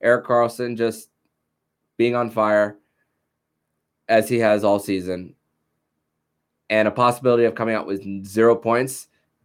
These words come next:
Thank, thank goodness for Matthew Tkachuk and Carter Verhaeghe, because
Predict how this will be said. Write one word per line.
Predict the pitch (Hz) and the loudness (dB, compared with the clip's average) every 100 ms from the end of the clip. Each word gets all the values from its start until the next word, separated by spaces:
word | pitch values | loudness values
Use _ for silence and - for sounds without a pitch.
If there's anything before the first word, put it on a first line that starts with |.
| _ _ - | _ _ -2
Thank, | 123 113 - - | -2 -2 -10 -4
thank | 127 120 | -2 -2
goodness | - 98 92 | -2 -4 -6
for | 95 | -6
Matthew | 95 92 95 | -6 -6 -8
Tkachuk | 98 95 92 | -8 -6 -6
and | 95 | -8
Carter | 92 92 92 | -6 -4 -4
Verhaeghe, | 95 92 90 95 98 _ _ _ _ _ _ - | -6 -6 -6 -8 -10 _ _ _ _ _ _ -6
because | 104 110 107 98 98 95 95 92 - | -6 2 4 4 4 2 -2 -6 -18